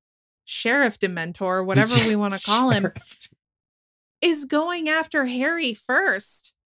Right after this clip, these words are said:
Speaker 2: Yeah.
Speaker 1: He's going to perform the kiss on Harry. So first of all, clearly the Dementors do not discern.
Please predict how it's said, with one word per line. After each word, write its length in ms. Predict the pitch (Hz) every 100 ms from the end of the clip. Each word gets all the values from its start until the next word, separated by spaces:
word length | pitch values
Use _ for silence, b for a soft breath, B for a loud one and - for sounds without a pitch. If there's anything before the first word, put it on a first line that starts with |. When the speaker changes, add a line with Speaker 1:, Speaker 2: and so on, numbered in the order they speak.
| _
Speaker 2:
Yeah. 1400 | 147 135 135 135 131 127 117 110 95 95 92 85 82 87 92
Speaker 1:
He's 200 | 320 320
going 320 | - 339 349
to 80 | 339
perform 460 | 339 330 330 320 320
the 80 | 311
kiss 320 | - 320 -
on 180 | 302 294
Harry. 640 | 320 370 370 262 160 - _ _ _ _ _ _ - - -
So 300 | - 294 269
first 400 | 254 339 381 -
of 120 | 247
all, 440 | 220 202 202 196 - -
clearly 600 | - 311 302 220 190 180
the 140 | 185
Dementors 760 | 202 202 202 202 214 196 185 175
do 200 | 165 214
not 260 | 220 202 196
discern. 760 | 190 - 196 175 165 196 226